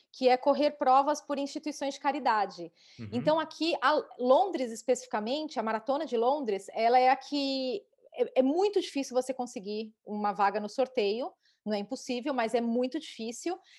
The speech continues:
Speaker 1: E a maioria das vagas você corre por instituições de caridade. Então, no dia da prova, você vê muita gente correndo por pessoas, com foto de alguém, com mensagem nas camisas.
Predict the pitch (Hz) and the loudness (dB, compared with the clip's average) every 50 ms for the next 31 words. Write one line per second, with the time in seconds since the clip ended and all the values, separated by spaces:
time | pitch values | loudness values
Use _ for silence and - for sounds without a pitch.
0 | - - _ _ - 262 294 311 339 320 311 302 302 294 302 302 294 262 254 254 | -20 -20 _ _ 2 2 4 4 4 2 2 2 2 2 2 0 2 4 4 4
1 | 247 254 285 277 254 285 - - 294 - - 262 262 277 - - 277 277 269 - | 4 4 2 0 -2 -4 -6 -6 -2 2 2 2 2 2 -2 -4 -6 -6 -6 -6
2 | 294 285 - 285 - - 269 277 - - 285 262 294 269 294 247 226 202 190 175 | -8 -8 -8 -10 -8 -6 -8 -8 -4 -4 -4 -4 0 2 2 2 4 2 0 -4
3 | - 165 151 - _ _ _ _ _ _ - 208 214 214 - 233 240 262 233 240 | -8 -12 -14 -16 _ _ _ _ _ _ -10 -10 -4 2 2 4 4 4 2 0
4 | 269 269 220 294 294 277 330 311 - 285 269 277 311 320 294 269 226 254 254 - | -2 0 2 2 4 4 2 2 4 6 6 6 6 6 4 0 0 0 0 2
5 | 285 262 226 269 285 269 269 294 339 349 - 381 339 - 277 262 277 285 - - | 0 2 2 2 0 2 0 -2 -2 0 2 2 2 2 0 -2 -2 -4 -6 -4
6 | - 311 294 247 247 269 262 269 277 269 - 285 269 - 302 294 - - - 247 | 2 2 2 4 2 0 -2 -2 -4 -4 -4 -4 -2 -2 -2 -4 -2 0 4 4
7 | 247 247 240 233 233 - - 262 247 - - 254 226 233 233 240 214 240 226 226 | 6 6 4 4 0 -2 -6 -6 -8 -2 2 2 2 2 2 0 0 0 0 0
8 | 220 208 233 240 233 233 233 226 - - 226 226 233 233 233 - - 277 240 233 | 2 2 2 2 2 0 -2 -4 -4 -4 -2 -2 -2 -4 -6 -4 -2 2 4 4
9 | 226 226 220 226 226 226 220 214 220 214 - 254 233 220 220 233 233 233 226 214 | 4 4 2 0 -2 -6 -8 -8 -8 -8 -6 -6 -4 -4 -4 -4 -4 -4 -4 -4
10 | - 226 220 214 214 - | -2 -2 -2 -2 -4 -8